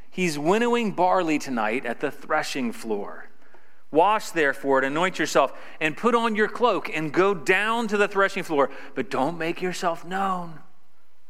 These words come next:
This is kind of a sketchy story here. "Don't make yourself known to the man until he's finished eating and drinking. But when he lies down,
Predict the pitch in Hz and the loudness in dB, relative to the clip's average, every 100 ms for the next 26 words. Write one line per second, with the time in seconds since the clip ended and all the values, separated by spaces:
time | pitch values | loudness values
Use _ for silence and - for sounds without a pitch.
0 | - - - - 110 127 123 143 139 127 | -10 -10 -10 -10 -10 -8 -6 -4 -4 -4
1 | - 123 - 131 - 165 156 139 123 120 | -4 -4 -4 -6 -2 0 2 2 0 0
2 | 123 117 - - - - - - - - | 0 -4 -8 -10 -10 -10 -10 -12 -12 2
3 | 147 165 196 175 185 185 180 175 202 185 | 4 4 4 4 2 2 0 4 6 6
4 | 170 165 185 190 165 165 170 170 - - | 4 2 2 4 2 2 0 -2 -6 -10
5 | - - - - - 139 151 151 156 160 | -10 -12 -12 -10 -8 -2 2 4 2 0
6 | 151 165 160 170 151 - 160 160 - 160 | 0 2 2 2 -2 -2 0 0 -4 -4
7 | 165 165 170 165 160 143 151 170 156 156 | -2 0 0 -2 -4 -2 0 0 0 0
8 | 135 113 - - - - - - - - | 0 -2 -6 -10 -10 -10 -10 -10 -10 -12
9 | - - - 202 196 240 277 285 151 196 | -12 -10 -8 -6 -6 -4 0 0 2 0
10 | 190 185 160 160 165 | 2 2 2 0 -4